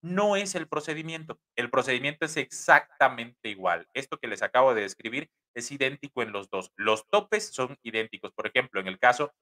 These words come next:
de los automóviles que están topados a ciento setenta y cinco mil pesos como valor máximo, como monto máximo para aplicar el, el, la deducción de inversiones, son igualitos en los dos. No hay diferencia en eso. El procedimiento es el mismo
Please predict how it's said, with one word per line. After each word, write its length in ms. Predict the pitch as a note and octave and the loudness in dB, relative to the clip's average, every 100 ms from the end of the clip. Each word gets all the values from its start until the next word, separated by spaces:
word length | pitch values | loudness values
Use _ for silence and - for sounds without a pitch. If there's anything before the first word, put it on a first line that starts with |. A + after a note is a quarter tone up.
| _ - | _ 0
de 100 | C#3 | 2
los 120 | C3+ | 4
automóviles 680 | C3+ B2+ C#3+ D#3 D3 D#3 D#3+ | 4 2 0 0 -2 -4 -8
que 80 | - | -4
están 240 | - A2 | -2 0
topados 420 | A#2 - B2 B2+ | 0 6 6 6
a 60 | G2 | 0
ciento 240 | A#2 A2+ | -4 -10
setenta 340 | C3 B2+ A2 A2 | -10 -6 -4 -4
y 60 | |
cinco 240 | G2 G#2+ A2 | -6 -10 -14
mil 140 | A#2 | -8
pesos 300 | - B2+ C3 | -4 -4 -8
como 260 | - G2 F#2+ | -14 -16 -2
valor 420 | F#2 F#2+ A#2 - _ _ - | 0 4 2 0 _ _ 4
máximo, 480 | B2+ - - A2+ G2+ | 4 4 -6 -16 -14
como 200 | G2 F#2+ | -12 -8
monto 320 | A2+ A#2 A#2+ | -6 -4 -2
máximo 340 | B2 - A2+ | -2 -4 -6
para 200 | - F2 | -2 0
aplicar 360 | E2+ F#2+ - A2+ | -2 -2 4 4
el, 160 | A2+ - | 4 -4
el, 180 | G2 F#2 | -6 -2
la 100 | F#2+ | -2
deducción 380 | F#2 F2+ A2+ | -4 -8 -10
de 60 | B2+ | -6
inversiones, 440 | D3 D3 D#3 F3+ - _ | -4 -4 -4 -6 -14 _
son 200 | - C#3 | -8 -6
igualitos 520 | D#3 C#3+ D#3 E3 D#3 | -2 -2 -2 -8 -8
en 80 | D#3+ | -6
los 120 | D#3+ | -2
dos. 200 | F#3+ F#3+ _ _ - | -2 -2 _ _ -4
No 160 | D3+ | 2
hay 120 | F3 | 2
diferencia 540 | F3 F3 C#3 C3+ C#3 C3+ | 0 -2 -2 -2 -2 -4
en 120 | C#3+ | -2
eso. 320 | D3 - G2 | -8 -8 -8
El 200 | - B2+ | -4 -4
procedimiento 640 | C3 C3 C3 B2 C#3 D#3 D#3+ | -2 -4 -4 -8 -8 -8 -8
es 120 | D#3 | -6
el 220 | D3+ C#3 | -6 -6
mismo 580 | D3+ E3+ F#3+ F#3+ G#2 F2+ | -6 -2 -2 -4 -10 -14